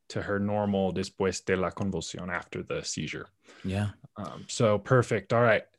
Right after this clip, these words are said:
Speaker 1: That's enough medicine. Let's, uh, let's get into our dialogue. And then after we break it down, maybe we can touch on some of the do's and don'ts of what to do when a person is seizing.
Speaker 2: Yeah. And, uh, spoiler alert:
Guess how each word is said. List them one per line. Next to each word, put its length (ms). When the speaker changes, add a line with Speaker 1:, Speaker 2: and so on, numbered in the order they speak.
Speaker 1:
That's 180
enough 220
medicine. 480
Let's, 280
uh, 240
let's 200
get 160
into 160
our 120
dialogue. 540
And 100
then 100
after 260
we 60
break 220
it 80
down, 380
maybe 220
we 140
can 260
touch 240
on 80
some 220
of 40
the 80
do's 400
and 240
don'ts 380
of 440
what 260
to 60
do 120
when 100
a 40
person 420
is 100
seizing. 360
Speaker 2:
Yeah. 240
And, 300
uh, 220
spoiler 580
alert: 420